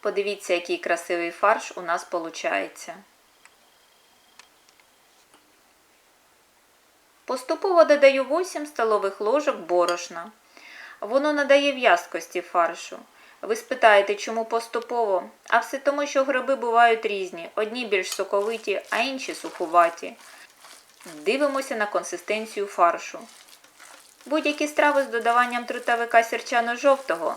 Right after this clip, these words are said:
набувають більш ніжну фактуру і приємний аромат. Цей гриб прекрасно підходить для економії м'яса. Ви можете подумати, що я забула про перець, а я навмисно його не додаю, тому що не хочу гостроти в страві,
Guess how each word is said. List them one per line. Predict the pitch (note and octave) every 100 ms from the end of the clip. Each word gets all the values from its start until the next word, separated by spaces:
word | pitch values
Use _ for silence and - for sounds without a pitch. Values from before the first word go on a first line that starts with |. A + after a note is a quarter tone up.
| -
набувають | G#3 A3+ B3 B3 A3
більш | B3 A#3+ -
ніжну | A3+ A3 A3
фактуру | A#3 A#3+ C4+ C4+ C4+ A3+
і | -
приємний | F3+ F#3+ G#3+ A#3 A3+ A3
аромат. | G#3+ G#3 E3 - - - - - - -
Цей | - C#4
гриб | C#4 F4+
прекрасно | - C#4+ D4 D4 D4 G#3
підходить | G3 - G3+ F#3 F3+
для | F3
економії | F3 F3 F3 F3 E3+ F3 F3
м'яса. | E3 D#3+ - F#3+ A3+ - - - - -
Ви | F#3+
можете | G#3 A3+ A3+ A3
подумати, | A3+ A#3 D#4 E4+ A3+ F#3+
що | - G3
я | C4+
забула | C#4 A#3 G#3+ B3
про | A3+ A3+
перець, | A3+ E3+ D#3+ D#3 - - -
а | -
я | G3+ A3
навмисно | A#3+ B3+ C#4+ C#4+ A3
його | G#3 G#3 A3
не | G#3
додаю, | F#3+ F3+ F#3 F3 D#3 - - -
тому | - D4
що | - -
не | D4+ D4+
хочу | - F4 F4 C#4
гостроти | G3+ - F#3+ F#3+
в | B3
страві, | - F#3+ F3 E3 D#3+